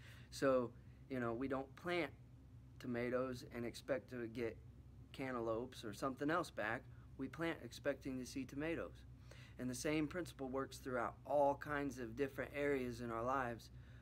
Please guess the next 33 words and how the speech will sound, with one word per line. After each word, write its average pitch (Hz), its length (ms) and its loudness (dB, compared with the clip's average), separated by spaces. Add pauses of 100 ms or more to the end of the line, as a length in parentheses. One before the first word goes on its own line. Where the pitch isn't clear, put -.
(140)
um, 110 380 -2 (280)
especially 139 460 2
with 120 160 -2
spiritual 151 480 -2
principles. 113 540 -6
If 113 160 -8
you 127 80 -2
plant 143 320 -2 (380)
hatred 156 580 -2 (420)
or 110 580 -2
criticism 160 840 0 (100)
or 117 220 0 (100)
judgmentalism 151 1200 2 (420)
into 135 280 6
other 143 200 4
people's 139 380 -2
lives, 135 380 2
you 156 120 4
can 190 180 -4
expect 202 440 0
to 151 80 -6
receive 143 360 -2
that 139 240 2
back. 143 560 0
And, 110 320 -2 (180)
and 107 240 -2 (380)
I 139 80 6
have 143 180 0
experienced 165 680 0
that 110 200 2
in 113 80 -6
my 113 180 0
life. 104 280 -4